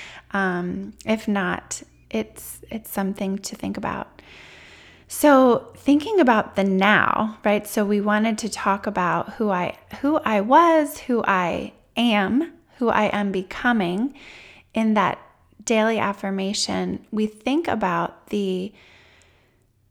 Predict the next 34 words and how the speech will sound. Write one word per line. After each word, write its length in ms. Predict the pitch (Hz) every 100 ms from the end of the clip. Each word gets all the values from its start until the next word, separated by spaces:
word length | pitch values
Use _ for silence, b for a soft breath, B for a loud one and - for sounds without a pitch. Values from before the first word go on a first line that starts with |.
| _ _ -
the, 360 | 208 226 220 214 - - _ _ _ _ _ _ _ - -
again, 360 | 214 247 285
another 380 | 214 208 247 311
temptation 800 | 302 247 208 220 220 240 - 202
to 140 | 208 202
disconnect 880 | - 220 226 - 247 208 185 - -
from 260 | - 196
the 80 | 185
present 440 | - 202 185 185 -
moment 520 | 196 208 202 202 -
and 340 | 214 208 208 208
miss 540 | 226 247 - - -
some 380 | - - 220 240
of 160 | 262 226
the 80 | 190
valuable, 720 | 202 196 196 208 208 208 208
precious 800 | - - 202 - 208 202 - 208
moments 720 | 202 196 196 196 214 - - 202
of 220 | 202 196
our 280 | 190 185 190
now. 520 | 196 - - - 220 _ B B B B B B
And 220 | 233 226 -
we 140 | 247 240
do 200 | 285 339
that 360 | 277 226 - -
in 140 | 220
a 60 | 214
very 280 | 214 214 214
human 380 | 226 202 190
way, 480 | 185 190 214 208 214 240
right? 360 | 190 185 -
We 220 | 208 202
have 240 | 208 190 202
lots 540 | 202 240 254 - -